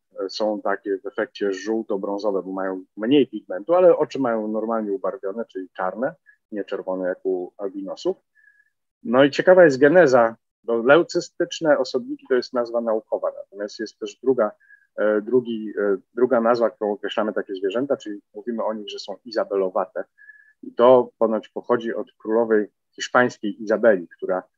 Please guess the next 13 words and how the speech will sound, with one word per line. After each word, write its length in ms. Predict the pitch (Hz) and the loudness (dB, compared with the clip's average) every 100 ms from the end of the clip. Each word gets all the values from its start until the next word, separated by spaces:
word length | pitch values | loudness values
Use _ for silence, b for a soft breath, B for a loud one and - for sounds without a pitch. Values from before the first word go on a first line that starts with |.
| _ _ - | _ _ -4
e, 560 | 92 92 92 95 98 - _ _ _ _ _ _ _ _ _ _ _ _ _ _ _ | 0 2 2 2 -2 -8 _ _ _ _ _ _ _ _ _ _ _ _ _ _ _
wydała 520 | 120 117 120 113 117 | -2 6 8 8 6
ją 280 | 117 110 104 | 4 -2 -4
z 260 | - - _ | -8 -20 _
którąś 340 | 104 107 104 | -4 -2 0
ze 80 | 101 | -4
swoich 400 | - 110 104 98 | -4 -2 -2 0
wojen 380 | 110 107 98 92 107 | 2 4 2 -4 -4
wiel-, 280 | 101 110 | -4 -4
z 80 | 104 | -6
Wielką 280 | 104 101 98 | -4 -4 -4
Brytanią, 500 | 98 101 110 127 123 123 b b b _ _ 110 | -6 0 2 2 0 -4 b b b _ _ -2
e, 340 | 107 104 104 | 0 0 -2